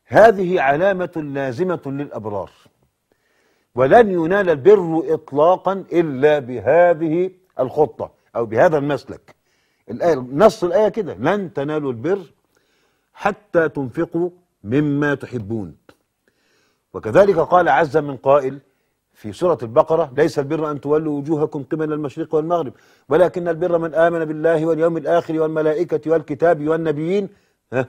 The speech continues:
وآتى المال على حبه". ده، ده غير الزكاة، لسه الزكاة جاية.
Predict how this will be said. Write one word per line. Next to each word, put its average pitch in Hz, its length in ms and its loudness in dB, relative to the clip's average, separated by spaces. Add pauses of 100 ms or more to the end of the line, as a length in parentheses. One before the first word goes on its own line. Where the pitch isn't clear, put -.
(520)
وآتى 175 640 8
المال 147 380 -4
على 127 320 -6
حبه". 104 420 -4
ده، 113 140 -2
ده 143 120 2
غير 160 180 4
الزكاة، 147 460 8
لسه 147 240 -2
الزكاة 123 280 0
جاية. 165 300 4